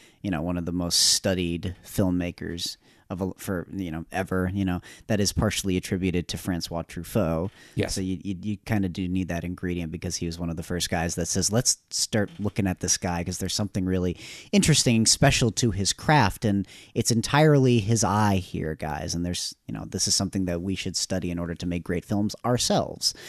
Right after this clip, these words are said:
Speaker 1: And that's where you get the, you know, f-, uh, Hitchcock Truffaut book, which is very interesting.
Speaker 2: I've never
Speaker 1: Um,
Speaker 2: read it.
Speaker 1: Yeah, I mean, you, you can watch the movie.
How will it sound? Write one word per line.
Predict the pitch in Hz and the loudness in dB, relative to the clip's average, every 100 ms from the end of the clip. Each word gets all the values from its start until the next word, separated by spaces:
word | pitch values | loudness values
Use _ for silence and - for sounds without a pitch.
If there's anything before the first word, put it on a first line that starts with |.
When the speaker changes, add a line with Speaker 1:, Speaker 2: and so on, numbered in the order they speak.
| - - - - | -16 -16 -18 -4
Speaker 1:
And | 104 98 | 0 0
that's | 92 - | 0 -2
where | 90 | -2
you | 90 | 0
get | 90 - | -2 -2
the, | 90 85 85 85 | -2 0 0 0
you | 95 | 0
know, | 80 | 0
f-, | 82 - - _ | -2 -6 -16 _
uh, | 90 82 80 - | -2 0 -2 -6
Hitchcock | - 110 - 95 87 | -4 -4 0 0 -2
Truffaut | - 90 - 92 85 | -2 -2 2 0 2
book, | 92 92 - - | 0 0 -4 -8
which | 85 - | -6 -4
is | 92 85 - - | -6 -6 -12 -6
very | 92 87 | -2 -2
interesting. | 98 - - 101 95 107 - - - - | -4 -4 -4 -2 -2 -4 -8 -14 -12 -4
Speaker 2:
I've | 147 | 2
never | 160 156 | 6 6
Speaker 1:
Um, | 110 | 6
Speaker 2:
read | 123 | 4
it. | 104 - - - _ - | 2 -2 -8 -14 _ -2
Speaker 1:
Yeah, | 175 135 | 2 6
I | |
mean, | 143 143 160 | 8 8 6
you, | 151 | 4
you | 160 143 | 4 2
can | 113 | 2
watch | 95 - | 2 0
the | 76 | -4
movie. | - - | -6 -6